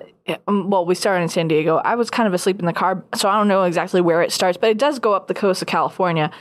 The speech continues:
Um, and it was, it was very beautiful. And this, uh, kinda reminds me of, like,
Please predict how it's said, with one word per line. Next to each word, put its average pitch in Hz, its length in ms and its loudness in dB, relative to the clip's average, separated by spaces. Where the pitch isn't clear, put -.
Um, 180 480 2
and 165 520 0
it 277 120 2
was, 294 220 2
it 262 120 2
was 220 120 0
very 247 160 4
beautiful. 208 420 0
And 175 140 2
this, 208 240 0
uh, 180 380 0
kinda 233 200 2
reminds 185 500 2
me 180 200 2
of, 170 260 -2
like, 135 340 -2